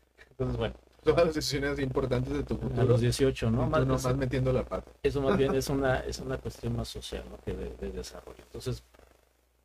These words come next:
Speaker 1: ahí está, ¿no? Vean cómo sí, sí impacta las etapas de desarrollo y sobre todo que se dan a estas, a esta,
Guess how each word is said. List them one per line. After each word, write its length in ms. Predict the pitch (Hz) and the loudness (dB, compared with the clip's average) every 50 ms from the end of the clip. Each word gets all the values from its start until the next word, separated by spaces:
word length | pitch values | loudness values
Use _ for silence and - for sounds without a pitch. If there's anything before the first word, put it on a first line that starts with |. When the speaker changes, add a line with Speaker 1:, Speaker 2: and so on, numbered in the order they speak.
| _ _ _ _ _ _ - | _ _ _ _ _ _ -6
Speaker 1:
ahí 140 | 104 104 101 | -6 -4 -4
está, 300 | - - - - - - _ - | -6 -10 -12 -18 -20 -20 _ -12
¿no? 200 | 127 135 64 58 - 60 58 - _ - | -10 -8 -8 -8 -8 -10 -14 -18 _ -6
Vean 200 | 117 120 120 120 | -2 -2 -2 -2
cómo 260 | 123 123 120 120 117 | -2 -2 -4 -4 -4
sí, 320 | - - 113 110 113 123 120 | -6 -6 -4 -4 -4 -4 -6
sí 160 | - - 117 | -6 -2 -2
impacta 680 | 117 113 - - 113 113 - _ _ - 92 85 - _ _ _ _ _ _ _ _ 104 - - | -2 -2 0 -2 -4 -4 -4 _ _ -12 -12 -12 -12 _ _ _ _ _ _ _ _ -18 -14 -12
las 160 | 95 92 - | -12 -14 -14
etapas 340 | _ - 104 - - 110 101 | _ -12 -12 -8 -8 -8 -6
de 100 | 107 101 | -6 -6
desarrollo 600 | 101 - - 117 113 110 117 113 110 131 147 151 | -6 -8 -6 -8 -6 -4 -2 -2 -2 -2 -4 -4
y 40 | - | -6
sobre 260 | - 98 92 95 - | -10 -12 -12 -12 -14
todo 280 | _ - 101 101 107 104 - - _ _ _ - | _ -12 -10 -8 -8 -8 -10 -14 _ _ _ -12
que 100 | 98 92 | -12 -10
se 160 | - 95 92 | -8 -8 -6
dan 240 | 95 95 95 92 95 | -4 -4 -6 -6 -8
a 60 | 92 | -14
estas, 420 | - - - 90 - - - _ _ | -16 -16 -16 -16 -16 -16 -20 _ _
a 40 | 98 | -20
esta, 220 | 92 - _ _ | -20 -20 _ _